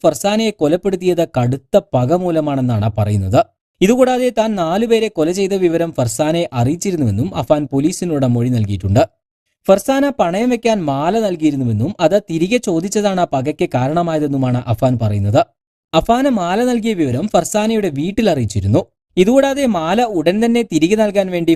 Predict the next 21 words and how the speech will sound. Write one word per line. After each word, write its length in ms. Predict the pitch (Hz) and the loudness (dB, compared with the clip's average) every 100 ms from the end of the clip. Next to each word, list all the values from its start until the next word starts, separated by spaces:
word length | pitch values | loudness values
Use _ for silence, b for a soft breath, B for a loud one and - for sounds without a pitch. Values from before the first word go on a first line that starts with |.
| 156 | 0
ഫർസാന 380 | 127 - 165 175 139 | -2 -2 -2 -2 -4
അഫാന്റെ 360 | 120 139 175 175 | -2 0 0 0
മേൽ 100 | 165 147 127 | 0 -2 -2
സമ്മർദ്ദം 440 | 127 165 180 180 143 | 2 2 0 -2 -2
ചെലുത്തിയിരുന്നു. 500 | 110 101 98 123 208 _ _ 160 | 0 -2 2 2 0 _ _ 2
ഇത് 100 | 180 247 175 | 4 2 0
അഫാന്റെ 340 | 190 196 214 160 | -2 0 0 0
ദേഷ്യം 260 | 156 226 202 | 0 0 0
വർദ്ധിപ്പിക്കാൻ 480 | 151 147 196 196 190 175 | 0 0 -4 -2 -2 -2
കാരണമായി 460 | 123 147 190 170 139 110 | -2 0 0 0 -2 -2
എന്നാണ് 240 | 101 135 170 | -2 -2 0
പറയുന്നത്. 400 | 123 98 101 165 - _ _ - | 0 0 2 0 -2 _ _ 2
തെളിവെടുപ്പിനിടയിലാണ് 840 | 196 240 294 285 247 226 220 208 202 160 | 4 2 0 0 2 2 2 0 -2 -2
അഫാൻ 220 | 170 170 151 | 0 0 0
മാലയെക്കുറിച്ചുള്ള 640 | 139 190 226 196 185 175 147 | 0 0 0 -2 -2 0 0
കാര്യങ്ങൾ 300 | 135 123 123 123 | 0 0 0 0
പറയുന്നത്. 340 | 107 101 127 - _ - 165 | 0 2 2 0 _ -2 0
അബ്ദുൾ 200 | 185 254 | 2 2
റഹീമിന്റെ 400 | 285 262 277 277 - | 0 0 0 0 0
കാർ 160 | 160 175 - | -2 -2 -2
പണയപ്പെടുത്തിയത് 680 | 156 185 202 175 131 107 | -2 -2 -2 -2 0 0